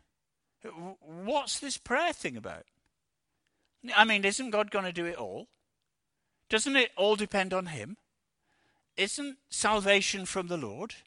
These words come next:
So, wh-, why is Paul therefore saying, "Well, no, no, it isn't just what God does. It isn't just go-, divine responsibility."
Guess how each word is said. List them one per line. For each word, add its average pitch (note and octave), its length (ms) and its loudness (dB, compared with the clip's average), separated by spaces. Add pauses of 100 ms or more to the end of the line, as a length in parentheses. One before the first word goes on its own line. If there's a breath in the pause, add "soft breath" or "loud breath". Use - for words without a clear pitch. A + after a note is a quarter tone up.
(600)
So, A3 300 4 (580 soft breath)
wh-, B3+ 260 -2
why F4+ 160 10
is G4 120 2
Paul D4 360 4
therefore A#3 540 6
saying, D3+ 400 2
"Well, F#3+ 160 6
no, A3 160 2
no, F3 180 0 (240 loud breath)
it F#3 160 0
isn't B3+ 260 0
just G#3+ 280 2
what E3 200 2
God F#3+ 280 6
does. G#2+ 480 -10 (420 soft breath)
It F#3+ 140 2
isn't B3 260 4
just - 380 0 (380)
go-, - 180 0 (680)
divine G3 600 6
responsibility." B2 1120 -6